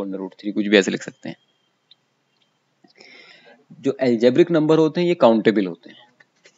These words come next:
ठीक है। So you can write here one note which is important, जो algebraic number है ये countable है। Countable मतलब फिर से वही बात आती है कि वन वन on to mapping exist कर जाएगी इन numbers और set of natural number के बीच में, ठीक है।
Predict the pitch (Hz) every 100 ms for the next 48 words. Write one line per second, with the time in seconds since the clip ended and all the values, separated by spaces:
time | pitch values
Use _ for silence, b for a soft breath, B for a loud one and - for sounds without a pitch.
0 | - 127 143 - _ _ _ - 113 107
1 | 107 117 107 113 135 131 117 110 107 101
2 | 107 117 113 - _ - - 104 104 98
3 | 113 117 120 127 - _ _ _ _ _
4 | _ _ - 104 - 123 107 123 131 151
5 | 131 127 123 156 170 - 110 101 104 98
6 | 95 95 - 104 107 120 123 117 143 117
7 | 104 110 107 107 104 104 117 135 110 104
8 | 104 104 104 98 104 101 92 107 104 98
9 | - 101 98 101 113 - 127 131 117 107
10 | 120 170 - - 113 165 104 - 127 127
11 | - 110 101 98 95 95 135 - 113 113
12 | - _ _ _ _ _ _ _ - 131
13 | 151